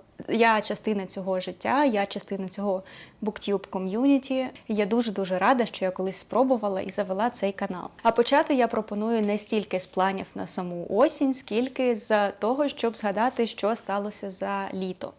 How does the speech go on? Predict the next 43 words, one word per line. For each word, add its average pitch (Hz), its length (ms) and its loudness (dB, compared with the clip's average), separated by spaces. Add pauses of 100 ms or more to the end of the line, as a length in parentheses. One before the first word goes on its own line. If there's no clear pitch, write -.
Зазвичай 226 520 2
літо 269 260 4
в 202 60 -2
мене 226 240 0
проходить 220 480 -2
приблизно 202 440 -2
так. 180 280 -4
Ну, 254 120 0
пройшло, 254 480 0
ну 277 180 4
і 240 60 4
добре. 165 460 -4 (300)
Бо 208 140 2
літо 277 280 6
я 233 280 4
взагалі-то 208 500 -2
не 220 100 2
дуже 170 300 -6
люблю, 196 460 -2
але 196 280 -2
саме 196 320 -2
цього 190 400 0
року, 302 480 4 (400)
е, 208 160 0
сталося 262 460 2
досить 202 340 -2
багато 190 460 -4
чого 180 460 -8
різного 294 540 0
за 285 120 2
це 277 200 0
літо. 262 400 0
І 208 220 -2
найбільша, 202 640 -2
мабуть, 185 500 -4
подія 190 440 -2
цього 185 280 -4
літа — 247 400 0
це 190 160 -8
те, 226 280 4
що 269 200 -8
я 190 180 -2
завела 196 460 -4